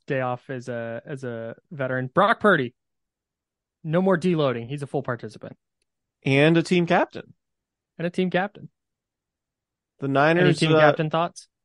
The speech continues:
Speaker 1: I don't have any. I have zero team captain thoughts.
Speaker 2: Let me, uh, okay, so the team captains, Brock Purdy, Fred Warner, Trent Williams, George Kittle, Deebo Samuel, Eric Armstead. Shout out to Nick Wagner for tweeting that out.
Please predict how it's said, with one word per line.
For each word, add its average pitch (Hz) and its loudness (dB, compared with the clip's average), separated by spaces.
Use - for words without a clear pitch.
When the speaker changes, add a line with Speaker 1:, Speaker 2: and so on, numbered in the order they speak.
Speaker 1:
I 165 -2
don't 170 4
have 196 2
any. 156 -2
I 170 2
have 185 2
zero 143 0
team 135 -8
captain 117 -14
thoughts. - -16
Speaker 2:
Let 147 -2
me, 160 -4
uh, 139 2
okay, 143 0
so 143 -2
the 143 -2
team 170 -4
captains, 147 -2
Brock 143 -2
Purdy, 147 -6
Fred 135 -4
Warner, 127 -6
Trent 143 -4
Williams, 123 -6
George 123 -4
Kittle, 120 -2
Deebo 117 -4
Samuel, 117 -2
Eric 117 -2
Armstead. 117 -2
Shout 117 0
out 113 0
to 113 -8
Nick 110 -8
Wagner 101 -8
for - -14
tweeting 117 -8
that 117 -2
out. 117 0